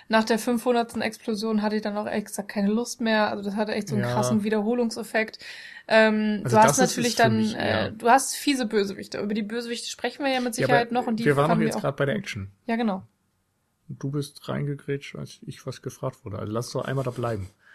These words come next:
Speaker 2: <laughs>
Speaker 1: Ich wollte
Speaker 2: So.
Speaker 1: ja nicht weg von der Action.
Speaker 2: Naja, äh,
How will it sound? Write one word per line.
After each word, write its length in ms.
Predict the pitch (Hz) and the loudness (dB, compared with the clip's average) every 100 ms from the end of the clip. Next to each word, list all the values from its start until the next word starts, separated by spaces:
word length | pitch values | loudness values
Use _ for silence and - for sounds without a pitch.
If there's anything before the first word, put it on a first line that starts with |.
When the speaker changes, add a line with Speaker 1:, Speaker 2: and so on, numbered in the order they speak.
| _ - | _ -6
Speaker 2:
<laughs> 80 | - - - - - - | -4 -4 -10 -16 -20 -12
Speaker 1:
Ich 60 | - | -4
wollte 100 | 220 | 0
Speaker 2:
So. 60 | |
Speaker 1:
ja 40 | 226 | 2
nicht 160 | 220 | 0
weg 160 | 233 233 | -2 -6
von 140 | - | -8
der 100 | 196 | -8
Action. 260 | 208 - - _ _ _ _ _ _ - | -10 -12 -20 _ _ _ _ _ _ -12
Speaker 2:
Naja, 360 | 127 117 104 - | -8 -8 -10 -14
äh, 320 | - - - | -14 -14 -14